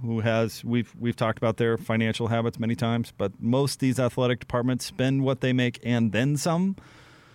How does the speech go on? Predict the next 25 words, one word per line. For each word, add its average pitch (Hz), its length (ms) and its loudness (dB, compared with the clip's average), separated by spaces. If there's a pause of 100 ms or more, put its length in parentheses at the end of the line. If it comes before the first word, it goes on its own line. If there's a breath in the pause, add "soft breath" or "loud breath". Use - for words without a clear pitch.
(240 loud breath)
And 123 240 0
so 135 180 0
just 143 240 0
to 156 100 2
have 131 180 2
two-thirds 139 560 0
of 113 100 0
a 113 40 0
year 147 640 2 (180)
disappear 151 680 2
in 160 100 2
thin 147 220 0
air, 185 320 0 (920 soft breath)
I 120 100 -2
mean, 123 140 4
that's 151 220 0
gonna 135 180 0
have, 123 400 0 (400)
my 185 240 2
opinion, 180 340 0
Gordon, 170 180 0
and 170 80 2
maybe, 180 280 2
maybe 170 340 2
I'm, 170 380 0